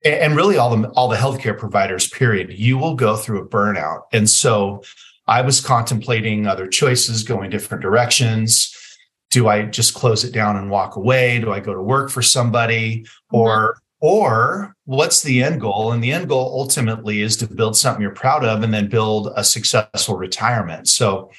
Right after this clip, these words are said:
Speaker 1: um, I was burned out and trying to figure out how I could be maybe done. And I consulted with a legal mentor and shared some of this with him.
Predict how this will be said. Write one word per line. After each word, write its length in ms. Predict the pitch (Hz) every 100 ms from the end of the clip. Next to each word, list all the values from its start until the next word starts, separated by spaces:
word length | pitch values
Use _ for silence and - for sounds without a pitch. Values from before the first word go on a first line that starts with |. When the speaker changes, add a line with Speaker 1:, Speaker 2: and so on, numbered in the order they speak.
| - - - _ _ _
Speaker 1:
um, 600 | 123 117 113 107 101 117 - _ _ _ _ _ _ _ _ -
I 140 | 120
was 140 | 185 -
burned 260 | 127 107
out 300 | 117 143 98
and 80 | 101
trying 340 | - 113 113
to 60 | 101
figure 360 | - 123 107 101
out 320 | 95 101 -
how 200 | 117 101
I 80 | 101
could 200 | 117 85
be 340 | 101 92 95
maybe 320 | 107 101 95
done. 420 | 92 95 87 98 - _ _ -
And 540 | 123 117 107 104 104 - _ _ -
I 140 | 120
consulted 680 | 113 127 - 147 151 151 117
with 160 | 113
a 60 | 101
legal 460 | 104 139 135 113 98
mentor 680 | 95 92 104 90 98 123 - - - - _ -
and 180 | 110 104
shared 380 | - 131 127
some 240 | - 120 98
of 80 | 92
this 380 | 95 - - 107
with 220 | 101 -
him. 440 | 113 85 117 117